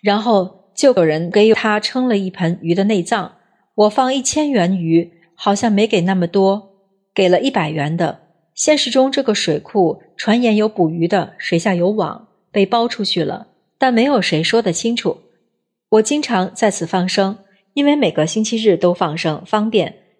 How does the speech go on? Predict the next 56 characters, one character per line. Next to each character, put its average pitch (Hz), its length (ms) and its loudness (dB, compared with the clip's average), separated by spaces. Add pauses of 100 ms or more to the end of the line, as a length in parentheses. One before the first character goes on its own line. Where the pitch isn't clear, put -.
许 - 180 -2
的 220 120 4
条 214 280 0
数 233 260 2
可 - 200 -2
以 196 140 0
放 190 200 0
圆 160 200 0
满， 196 360 -4
交 208 160 2
通 208 160 0
方 208 240 0
便， 196 280 -2 (280)
组 202 140 0
织 220 140 -2
的 208 120 0
师 262 180 -2
兄 285 200 -2
也 214 100 0
非 233 140 -4
常 208 240 -2
好， - 520 -8 (340)
也 240 120 2
为 277 140 4
这 294 140 0
个 262 100 2
传 202 260 -2
言 214 160 2
很 180 160 -4
纠 208 220 -4
结。 147 480 -4
水 - 180 -2
库 170 140 0
岸 196 200 0
边 202 180 0
有 160 120 0
标 196 240 0
识， - 640 -2
劣 262 160 4
质 185 160 2
水， - 520 -2
鱼 180 180 2
不 220 160 -2
能 196 200 2
捕 156 160 -4
食。 151 360 -4 (360)
请 233 200 2
问 240 160 4
这 294 160 2
个 247 80 2
梦 233 260 0
是 208 180 -2
什 170 180 -4
么 151 80 -6
意 165 200 -2
思？ 143 280 -6